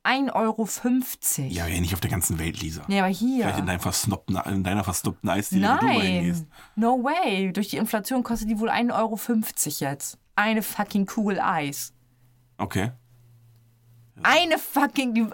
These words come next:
Speaker 2: Ja, schon.
Speaker 1: ich kann mich noch dran erinnern, als sie vierzig Cent gekostet hat.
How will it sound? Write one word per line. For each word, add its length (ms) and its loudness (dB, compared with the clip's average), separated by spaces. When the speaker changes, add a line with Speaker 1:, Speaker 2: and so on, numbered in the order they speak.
Speaker 2:
Ja, 220 0
schon. 140 0
Speaker 1:
ich 160 0
kann 220 6
mich 100 2
noch 80 4
dran 220 4
erinnern, 220 6
als 80 0
sie 140 2
vierzig 440 0
Cent 260 2
gekostet 560 -2
hat. 200 2